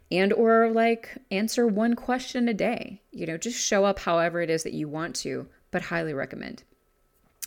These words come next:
Number six, gratitude. Gratitude is massive. I've, <laughs> I've written blogs about it. I've recorded videos. I've done podcasts.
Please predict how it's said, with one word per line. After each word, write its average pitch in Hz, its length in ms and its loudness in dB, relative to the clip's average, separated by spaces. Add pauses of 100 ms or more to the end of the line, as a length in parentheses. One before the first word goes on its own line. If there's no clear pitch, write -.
(160)
Number 208 280 4
six, - 500 0 (240)
gratitude. 151 800 -4 (640)
Gratitude 180 560 4
is 170 120 -2
massive. 156 600 -2 (100)
I've, 160 340 0 (440)
<laughs> - 400 -16
I've 135 140 0
written 139 200 -2
blogs 196 340 2
about 196 220 4
it. 185 80 4
I've 151 240 0
recorded 147 420 -6
videos. 190 600 6
I've 151 180 -2
done 151 160 -4
podcasts. 202 880 -2